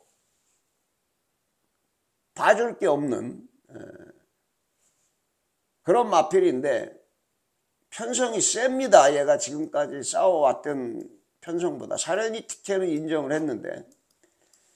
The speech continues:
자, 이혁이가 탔고 오 번 마 큐피드 챔프가 직전 경주 인기 대가리 팔리고 외곽으로 삐져갖고 얼레벌레 하다가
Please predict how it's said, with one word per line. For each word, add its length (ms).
자, 140
이혁이가 920
탔고 720
오 180
번 240
마 200
큐피드 640
챔프가 720
직전 420
경주 300
인기 420
대가리 400
팔리고 760
외곽으로 640
삐져갖고 580
얼레벌레 540
하다가 680